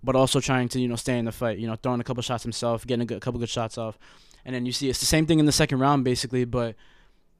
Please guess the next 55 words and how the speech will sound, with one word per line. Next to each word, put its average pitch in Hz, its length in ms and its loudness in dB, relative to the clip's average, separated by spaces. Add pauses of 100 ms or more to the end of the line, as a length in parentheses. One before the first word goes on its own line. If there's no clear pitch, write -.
(160)
I 135 120 -8
don't 147 100 -2
know, 139 80 0
it 123 100 -4
gets 139 180 -2
to 147 80 -2
a 123 40 -2
point 143 240 -6
where 123 240 -4
that's, 127 280 -4 (200)
uh, 139 140 -6
Calvin's, 143 500 6
uh, 117 380 0 (380)
his - 120 -6
confidence 143 400 4
starts 139 180 0
to 123 80 0
really 123 180 2
raise, 120 440 4 (140)
you 127 80 0
know 120 60 4
what 120 60 4
I 123 40 2
mean? 127 120 2
He's 135 100 0
throwing 131 260 2
fucking 107 460 -6
big, 151 400 6 (200)
big 208 320 8
punches 127 440 2 (200)
and 123 100 -2
really, 143 240 6
really 156 300 12
connecting 143 440 4
on, 120 200 0
on 120 160 -4
Jeremy. 113 400 -4 (420)
Um, 113 380 -6
it's - 160 -6
hitting 170 220 8
him. 170 200 10
Jeremy's 147 340 6
eating 156 200 6
those 135 140 2
shots, 160 320 2
but 139 120 -2
he's 139 160 0
not 131 180 0
really, 131 160 0
like, 123 160 -2
backing 123 280 0
down 127 200 2
all 139 100 4
that 143 140 6
much. 151 300 2